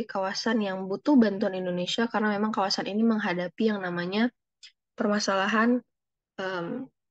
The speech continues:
perubahan iklim. Dan selanjutnya, Indonesia juga ingin melibatkan,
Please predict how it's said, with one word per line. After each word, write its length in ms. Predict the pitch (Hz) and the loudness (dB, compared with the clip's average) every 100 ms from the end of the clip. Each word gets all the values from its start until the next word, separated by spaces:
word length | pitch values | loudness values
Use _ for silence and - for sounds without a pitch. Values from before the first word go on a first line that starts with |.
| _ _ | _ _
perubahan 340 | - 208 208 214 | -4 2 4 4
iklim. 400 | 226 - 208 190 - _ _ _ _ _ | 2 2 0 -2 -12 _ _ _ _ _
Dan 160 | 202 202 | -6 -2
selanjutnya, 800 | 214 202 196 202 196 214 269 262 _ | -2 -2 -4 -4 0 2 0 -2 _
Indonesia 480 | - 196 196 202 262 | -6 -4 -4 2 2
juga 160 | 226 208 | 4 2
ingin 320 | 196 208 233 | 2 2 4
melibatkan, 1040 | 233 220 196 180 180 - - 214 214 220 | 4 2 -2 -2 -2 -2 -4 -2 -2 -4